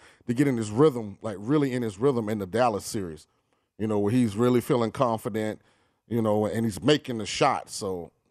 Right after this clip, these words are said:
I expect him to have a big series. I think Golden State wins in five or six. I think these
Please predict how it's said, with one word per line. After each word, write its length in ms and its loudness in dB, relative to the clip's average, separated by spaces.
I 100 2
expect 300 -2
him 40 -2
to 60 2
have 80 2
a 60 -4
big 180 -8
series. 300 2
I 100 2
think 360 -2
Golden 240 4
State 180 0
wins 280 -2
in 140 -2
five 420 0
or 160 -4
six. 520 -4
I 120 2
think 380 -2
these 380 -6